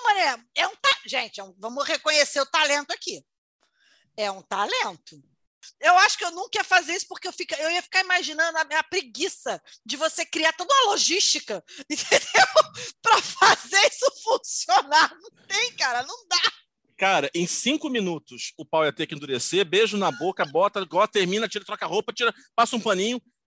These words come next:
Speaker 2: Não, assim, <laughs> é... muito trabalho.
Speaker 1: Gente, não é?
Speaker 2: Você sabe
Speaker 1: Eu
Speaker 2: que
Speaker 1: ia ficar com preguiça.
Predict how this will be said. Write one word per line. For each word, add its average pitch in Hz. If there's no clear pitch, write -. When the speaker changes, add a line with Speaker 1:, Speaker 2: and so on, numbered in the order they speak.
Speaker 2:
Não, 185
assim, 123
<laughs> 180
é... 226
muito 202
trabalho. 143
Speaker 1:
Gente, 277
não 294
é? 415
Speaker 2:
Você 320
sabe 294
Speaker 1:
Eu -
Speaker 2:
que -
Speaker 1:
ia 523
ficar 523
com -
preguiça. 453